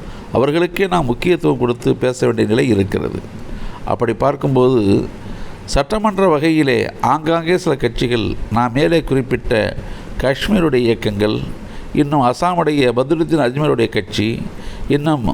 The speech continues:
அசதுத்தீன் உவைஸ் அவருடைய கட்சி, தமிழகத்தில் இந்திய யூனியன் முஸ்லீம் லீக் மற்றும் மனிதநேய மக்கள் கட்சி, கேரளாவில் இந்திய யூனியன் முஸ்லீம் லீக் மற்றும் எஸ் டி பி கட்சிகள், இது போன்ற பல்வேறு இயக்கங்கள் ஆங்காங்கே தோன்றி அவற்றுடைய பிரதிநிதித்துவத்தை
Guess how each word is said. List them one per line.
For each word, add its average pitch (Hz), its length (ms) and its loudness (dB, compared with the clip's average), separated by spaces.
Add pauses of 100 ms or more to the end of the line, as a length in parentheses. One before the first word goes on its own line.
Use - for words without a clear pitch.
(160)
அசதுத்தீன் 160 580 0
உவைஸ் 180 320 4
அவருடைய 123 300 2 (100)
கட்சி, 104 300 0 (520)
தமிழகத்தில் 165 600 0 (100)
இந்திய 156 220 2 (100)
யூனியன் 131 320 2
முஸ்லீம் 117 380 0
லீக் 123 220 0
மற்றும் 107 240 -2
மனிதநேய 139 440 2
மக்கள் 107 320 -2
கட்சி, 107 300 0 (480)
கேரளாவில் 170 600 2
இந்திய 147 260 4
யூனியன் 120 280 2
முஸ்லீம் 113 380 0
லீக் 120 260 2
மற்றும் 107 300 0
எஸ் 92 140 -4
டி 165 140 4
பி 135 180 4
கட்சிகள், 104 460 -2 (520)
இது 139 180 4
போன்ற 175 240 2 (600)
பல்வேறு 156 420 4
இயக்கங்கள் 123 560 0
ஆங்காங்கே 113 420 2 (140)
தோன்றி 127 340 2 (320)
அவற்றுடைய 107 420 2 (100)
பிரதிநிதித்துவத்தை 135 560 2